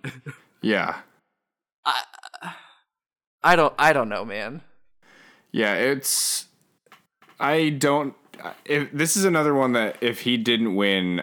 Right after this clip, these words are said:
Speaker 2: I feel like it would upset me and a lot of other people because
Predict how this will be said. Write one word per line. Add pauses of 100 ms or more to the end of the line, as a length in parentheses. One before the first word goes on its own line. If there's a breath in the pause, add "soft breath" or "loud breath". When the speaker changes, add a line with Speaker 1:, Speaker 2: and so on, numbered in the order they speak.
Speaker 2:
I
feel
like
it
would
upset (140)
me
and
a
lot
of
other
people (280)
because